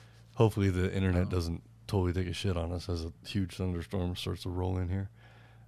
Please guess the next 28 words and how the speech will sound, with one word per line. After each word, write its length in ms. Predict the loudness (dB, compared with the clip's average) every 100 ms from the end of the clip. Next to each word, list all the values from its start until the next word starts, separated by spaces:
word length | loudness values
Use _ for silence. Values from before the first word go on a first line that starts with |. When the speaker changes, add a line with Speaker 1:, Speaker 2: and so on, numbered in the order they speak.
| 0
Speaker 1:
Um, 560 | 6 8 8 4 0 -6 -16 -20 -20 -20 -20 -20 -20 -20 -20 -12
but 200 | -4 -2 0
we'll 100 | 0
see. 360 | 2 0 0 -8 -18 -6
Um, 680 | -2 0 2 2 2 0 -2 -14 -20 -4
so 180 | 0 2
much 180 | 0
for 100 | -2
the 100 | -2
fireworks 640 | 2 4 4 2 0 -2 -2
that 140 | -2
were 140 | -2 -2
about 240 | -2 -2
to 80 | 2
happen. 380 | 2 2 0 -4 -14 -20 -20 -20 -20 -20 -20 -20 -20 -20 -20 -20 -12
Speaker 2:
Oh, 140 | -8
that 140 | -8 -8
sucks. 400 | -4 -4 -4 -2
Yeah, 260 | 0 0
that's 200 | 0 -2 2
right. 400 | 6 8 6 6
Speaker 1:
<laughs> 0 |
Speaker 2:
Yeah. 120 | 2 0 -18 -20 -20 -20 -20 -20 -10 0
Speaker 1:
Our, 300 | 4 4 4
our, 520 | 4 6 6 4 0 -8 -20 -20 -20 -4
uh, 720 | 2 6 6 6 4 0 -6 -10 -14 -18 -18 -16 -2
internet 400 | 4 4 4 0
famous 680 | 0 4 6 4 2 -4